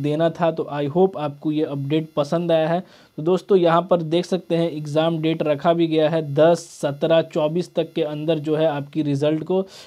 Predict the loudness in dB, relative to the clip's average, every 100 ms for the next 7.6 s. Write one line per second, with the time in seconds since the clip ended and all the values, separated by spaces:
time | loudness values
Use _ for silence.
0 | -6 -4 -2 0 0 0 -4 0 2 2
1 | 2 0 0 -10 _ -6 -4 0 0 2
2 | 0 0 2 2 4 2 2 0 0 -2
3 | -2 -2 -2 0 0 -2 0 0 0 -2
4 | -2 -2 -4 -2 -2 -2 -2 0 2 0
5 | -2 -2 -4 -8 -20 _ -4 -2 -4 -6
6 | -12 -6 -2 -2 0 -2 -2 -2 -4 -4
7 | -4 -2 -2 -2 -4 -6